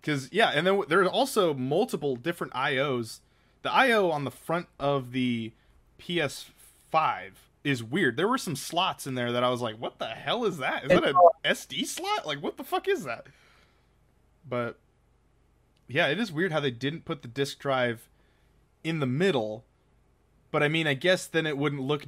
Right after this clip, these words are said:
Speaker 1: different from the digital edition, but it's still weird 'cause it's not, like, concealable. 'Cause, like, you only can lay it flat. Obviously, it's a console, so you can only lay it flat on one side. But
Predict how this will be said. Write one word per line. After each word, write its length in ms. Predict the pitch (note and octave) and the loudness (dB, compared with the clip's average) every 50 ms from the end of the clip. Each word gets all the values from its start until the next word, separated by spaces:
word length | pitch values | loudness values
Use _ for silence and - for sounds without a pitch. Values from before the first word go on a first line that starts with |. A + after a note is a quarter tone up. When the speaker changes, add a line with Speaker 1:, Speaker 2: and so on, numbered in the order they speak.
| B2+ A#2+ - | -14 -6 -2
Speaker 1:
different 420 | B2+ C3+ C3+ - D#3+ D3 C#3+ C#3+ | -2 -2 0 0 -2 -2 -2 -4
from 460 | - - - D3 C#3 C#3 C3+ B2 A2+ A2+ | -10 -4 -2 0 0 0 -2 -4 -6 -6
the 440 | A2+ B2 A2+ A2 A2+ A2+ A2 A2 - _ _ _ _ _ _ - A#2 _ | -4 -2 0 0 -2 -2 -4 -8 -10 _ _ _ _ _ _ -20 -18 _
digital 500 | - A#2+ C3 C#3 - G3 F#3+ G#3+ A3 A3+ | -4 -4 -4 -4 -4 -2 -2 0 0 0
edition, 480 | A3+ G3 A#3 A#3 A3 - B3 B3 B3+ A#3+ | -2 -2 -4 -4 -4 -4 -4 -4 -4 -4
but 140 | - D3+ C#3 | -4 -6 -6
it's 100 | B2+ - | -6 -8
still 320 | - - - A#3+ E3 A3 | -10 -6 -4 -2 -2 -2
weird 640 | C3 A#2+ A2+ A#2 A#2+ F#3+ G#3 D#3 A#2+ A#2 B2+ D#3+ D3 | -2 -6 -6 -2 0 0 2 2 2 2 0 -4 -8
'cause 140 | - C#3+ C#3+ | -8 -8 -8
it's 100 | D3+ C3+ | -8 -4
not, 300 | D3 E3 F#3+ G3+ F3 - | -2 0 0 0 0 -2
like, 260 | D3 C#3+ B2 - _ | -2 -4 -4 -4 _
concealable. 480 | - - C#3 - - E3 D3 F#3 C#3 C3 - - - - | -10 -10 -8 -6 -2 0 0 0 0 -2 -6 -8 -8 -4
'Cause, 160 | - F#3+ F3+ | -2 0 2
like, 180 | A3 G3+ F3+ - _ | 2 2 2 -2 _
you 240 | - C3+ C#3+ F#3 A#3 B3+ | -12 -6 -2 0 0 0
only 160 | C#4+ D4+ C#4+ | 0 0 0
can 140 | - G#3 E3 | -2 -2 0
lay 220 | C#3+ D#3+ F#3+ F#3+ | 2 4 4 4
it 100 | D#3 - | 2 0
flat. 440 | - - - D#3+ D#3 C#3+ B2+ B2 - _ _ _ _ _ - - | -4 -6 -2 0 2 2 2 0 -4 _ _ _ _ _ -4 0
Obviously, 460 | C3 C#3+ C#3 C3 - - C3 B2+ B2+ | 2 2 2 0 0 0 2 2 2
it's 160 | A#2+ A#2 - | 0 -2 -4
a 60 | A#2+ | -12
console, 340 | - - A2 G#2+ - - G2+ | -10 -10 -10 -10 -10 -14 -14
so 120 | - - | -6 -4
you 100 | C3 C3 | -2 0
can 80 | D3 F#3 | 0 0
only 140 | G#3 A3 G3 | 0 0 2
lay 120 | F3 E3 | 2 0
it 60 | D3+ | 0
flat 220 | - - C#3 C3+ C3 | 0 0 0 2 2
on 100 | B2+ A#2+ | 0 -2
one 160 | B2 B2 A#2 | -4 -4 -4
side. 300 | - D#3+ D3 B2+ A#2 A2+ - - - - - _ _ - | 0 2 2 2 0 -2 -12 -20 -20 -20 -20 _ _ -16
But 500 | C3+ B2 A#2 - B3 C4 F#3+ D3+ D#3+ - | -14 -4 2 6 6 6 6 4 -2 -4